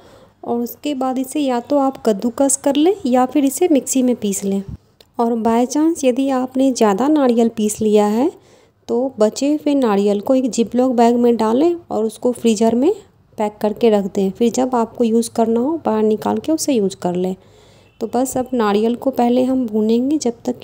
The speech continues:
ये थोड़ा सा ड्राई ड्राई नहीं हो जाए। इसको भूनने में दो मिनट के लगभग टाइम लगता है। अब दो मिनट के बाद मैंने इसमें आधा कप गुड़ मिला दिया है। जैसे मैंने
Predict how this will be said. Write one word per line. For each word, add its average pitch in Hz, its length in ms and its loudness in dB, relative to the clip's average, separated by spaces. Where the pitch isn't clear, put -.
ये 254 60 0
थोड़ा 247 320 2
सा 311 160 0
ड्राई 202 340 0
ड्राई 214 220 2
नहीं 202 260 0
हो 185 140 -2
जाए। 175 300 -4
इसको 240 220 -8
भूनने 269 380 0
में 294 200 0
दो 240 140 2
मिनट 262 280 0
के 277 100 -2
लगभग 254 400 -2
टाइम 233 220 2
लगता 202 320 -4
है। 233 180 -6
अब 254 220 0
दो 285 140 6
मिनट 254 360 6
के 247 120 2
बाद 233 220 2
मैंने 247 400 4
इसमें 269 280 0
आधा 220 340 2
कप 277 200 -2
गुड़ 226 340 4
मिला 226 340 0
दिया 214 280 0
है। 262 180 -6
जैसे 226 240 0
मैंने 302 280 0